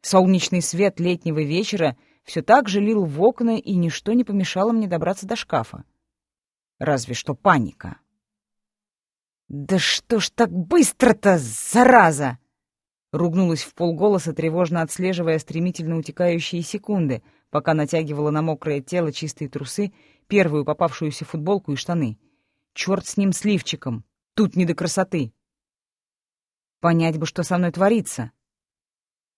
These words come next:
Управившись за девяносто одну секунду, на девяносто третьей рухнула в кровать и поспешила занять более или менее ровное положение.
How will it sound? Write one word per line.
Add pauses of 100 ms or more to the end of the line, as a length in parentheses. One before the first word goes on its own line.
(400)
Управившись
за
девяносто
одну
секунду, (600)
на
девяносто
третьей
рухнула
в
кровать (260)
и
поспешила
занять
более
или
менее
ровное
положение.